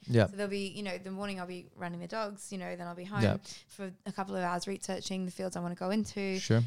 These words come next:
Speaker 2: You know, then doing lunch, and then, you know, kind of blocking my day out.
Speaker 1: Yeah, yeah,
Speaker 2: So
Speaker 1: yeah.
Speaker 2: there's a lot
Speaker 1: Yeah.
Speaker 2: of things I'd like to do, um, with that.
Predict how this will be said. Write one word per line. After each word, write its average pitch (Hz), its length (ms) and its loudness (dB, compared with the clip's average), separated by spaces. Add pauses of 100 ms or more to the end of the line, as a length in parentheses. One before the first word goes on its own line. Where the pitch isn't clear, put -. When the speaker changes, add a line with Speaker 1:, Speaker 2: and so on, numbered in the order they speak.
(100)
Speaker 2:
You 202 80 -6
know, 190 220 2
then 185 260 -4 (360)
doing 220 200 -2
lunch, 196 500 2 (420)
and 196 140 0
then, 185 240 -2
you 208 80 -2
know, 208 80 0
kind 262 240 4
of 240 80 -4 (160)
blocking 220 380 0
my 196 120 0
day 185 200 0
out. 370 260 0
Speaker 1:
Yeah, 131 140 10
yeah, 107 100 8
Speaker 2:
So 101 80 6
Speaker 1:
yeah. 107 100 6
Speaker 2:
there's 101 200 0
a - 40 -4
lot - 100 8
Speaker 1:
Yeah. 104 80 10
Speaker 2:
of - 60 2
things 214 220 -4
I'd 190 100 -6
like - 260 -12
to 214 100 -6
do, 185 480 -4 (800)
um, 175 560 2 (720)
with 202 240 0
that. 311 320 6